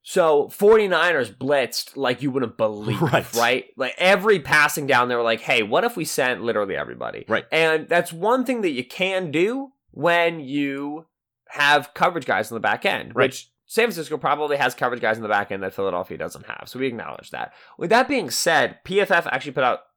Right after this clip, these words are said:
Speaker 1: a, a, a, a really cool little graphic. It was Eric Eager, who's a good follow. He's been on the pod, um, which was number of pass rushers used versus time to throw. And it showed that Philadelphia, uh, uh, uh, when Philadelphia's defense is on the field, quarterbacks have, like, the sixth, seventh lowest time to throw of any quarterback in the league. So on average,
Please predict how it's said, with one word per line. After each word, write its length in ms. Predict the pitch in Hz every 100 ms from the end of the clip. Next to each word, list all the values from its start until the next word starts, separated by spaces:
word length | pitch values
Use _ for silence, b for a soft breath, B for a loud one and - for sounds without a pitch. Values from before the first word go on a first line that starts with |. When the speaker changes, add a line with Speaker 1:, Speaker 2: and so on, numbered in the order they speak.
| _ _ -
Speaker 1:
a, 40 |
a, 40 | 113 - 113 - 110 92 -
a, 60 |
a 40 | 123
really 300 | 117 135 135
cool 220 | 135 123
little 360 | 113 110 - -
graphic. 440 | 107 95 98 110
It 40 | 101
was 100 | 107
Eric 300 | - 120 117
Eager, 240 | 85 92
who's 140 | 101 98
a 20 |
good 140 | 104
follow. 280 | - 85 82
He's 100 | 98
been 160 | - 107
on 60 | 101
the 60 |
pod, 280 | - 92 - b b b -
um, 420 | 123 104 107 110
which 240 | 131 131
was 320 | 127 120 117 - _
number 360 | 135 151 160 170
of 120 | -
pass 280 | 147 135 -
rushers 360 | 127 131 110 101
used 460 | 107 95 104 113
versus 380 | - 110 110 101
time 280 | - 107 104
to 80 | 92
throw. 460 | - 85 67 80 B B -
And 100 | 127
it 80 |
showed 200 | 143 165
that 100 | 143
Philadelphia, 920 | 123 151 143 123 117 120 123 113 104 -
uh, 60 |
uh, 520 | 127 85 131 - 104
uh, 20 | 123
when 160 | 131
Philadelphia's 340 | 127 165 156 120
defense 280 | 135 120
is 60 | 104
on 120 | 110
the 80 | 101
field, 340 | - 107 110
quarterbacks 360 | - 127 120 123
have, 100 | 113
like, 140 | 113
the 60 | 107
sixth, 380 | - 131 123 -
seventh 500 | - - 113 110 -
lowest 340 | 110 107 107 -
time 240 | 104 101
to 60 | 101
throw 340 | 101 95 98
of 160 | 98 101
any 160 | 107
quarterback 360 | - 101 92 98
in 40 |
the 80 | 95
league. 260 | 85 64 -
So 120 | 120
on 100 | 147
average, 460 | 151 120 110 -